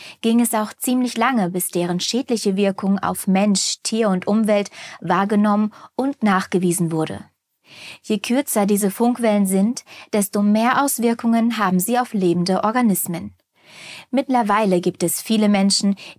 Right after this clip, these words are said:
die unter diesen technisch erzeugten Wellen gesundheitlich leiden. Ihr Krankheitsbild nennt man Elektrosensibilität und viele können aufgrund dieser Reaktionen im Körper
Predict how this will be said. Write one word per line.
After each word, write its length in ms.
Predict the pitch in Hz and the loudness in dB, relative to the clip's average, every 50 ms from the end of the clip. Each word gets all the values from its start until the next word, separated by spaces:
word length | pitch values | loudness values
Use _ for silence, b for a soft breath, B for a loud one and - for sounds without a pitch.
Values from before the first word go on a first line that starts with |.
| B | B
die 80 | 202 165 | -2 0
unter 200 | 190 190 202 180 | 0 0 0 -2
diesen 300 | 185 185 170 175 175 175 | 0 -2 0 0 -2 -4
technisch 460 | - - 214 226 - - 190 180 - | -4 -6 -6 -6 -4 -2 -2 -2 -2
erzeugten 560 | - 185 - - - 185 196 196 - 202 175 | -2 -4 -4 -2 -2 -2 -2 0 -2 -2 0
Wellen 340 | 180 180 185 202 214 220 233 | 2 2 2 2 2 0 -2
gesundheitlich 840 | 240 - 233 202 208 226 247 254 - 214 196 196 - 226 208 214 208 | -2 -2 -2 -2 0 0 0 -2 -2 -2 -4 -2 -2 -4 -4 -2 -2
leiden. 480 | 202 202 214 220 208 175 147 202 190 - _ _ B B B B B B B B | -2 0 0 0 -2 -2 -4 -6 -10 -14 _ _ B B B B B B B B
Ihr 140 | B 185 165 | B -2 -2
Krankheitsbild 880 | - - - 208 233 233 254 240 240 - - - 240 233 240 233 - - | -2 -2 -2 -2 0 0 -2 -2 -2 -4 -2 0 2 2 2 0 -2 -2
nennt 240 | 226 226 226 - 240 | -2 -2 -2 -2 -2
man 160 | 233 220 214 | -2 -2 0
Elektrosensibilität 1400 | - 208 220 247 - - - 247 220 214 226 208 202 202 220 202 208 202 214 214 214 - 226 220 220 214 - B B B B B B B B | 0 0 0 0 -2 -2 -4 -2 0 2 2 2 2 2 2 0 2 0 0 0 -2 -2 -2 -2 -2 -4 -6 B B B B B B B B
und 160 | 226 220 - | -2 -2 -2
viele 320 | - - 262 277 294 285 | 0 0 0 2 2 0
können 260 | - 277 262 247 247 | 0 0 0 2 2
aufgrund 500 | 254 240 240 - - 240 254 247 247 233 | 2 0 0 -2 -2 0 2 2 2 0
dieser 360 | 233 226 214 220 214 208 208 220 | 0 -2 0 2 2 2 2 0
Reaktionen 680 | 214 214 208 - - - - 240 240 262 285 262 214 | 0 -2 -2 -4 -6 -6 -4 -2 -2 0 2 2 2
im 140 | 196 185 190 | 2 2 0
Körper 500 | - - 202 185 185 190 - 226 240 | 0 0 0 0 0 0 -2 -2 -2